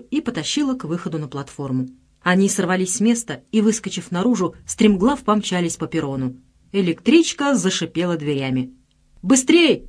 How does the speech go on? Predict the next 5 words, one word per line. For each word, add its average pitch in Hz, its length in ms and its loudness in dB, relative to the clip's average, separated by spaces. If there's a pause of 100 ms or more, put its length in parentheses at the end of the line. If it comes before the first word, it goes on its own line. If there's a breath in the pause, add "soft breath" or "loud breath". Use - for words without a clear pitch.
крикнул 180 360 0
Белов. 151 400 -4 (400)
И 226 100 6
вдруг 330 460 4
Оля, 277 460 2